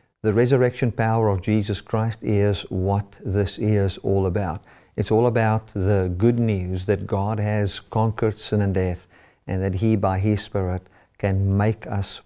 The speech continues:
partakers and visit our lives with His life,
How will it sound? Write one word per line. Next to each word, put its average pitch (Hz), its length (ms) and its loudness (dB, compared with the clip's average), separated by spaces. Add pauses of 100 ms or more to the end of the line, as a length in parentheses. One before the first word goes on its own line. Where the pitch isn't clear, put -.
partakers 98 800 -2
and 87 180 -4
visit 107 540 0
our 107 180 -2
lives 95 560 -4
with 98 480 -2
His 101 320 -4
life, 92 440 -4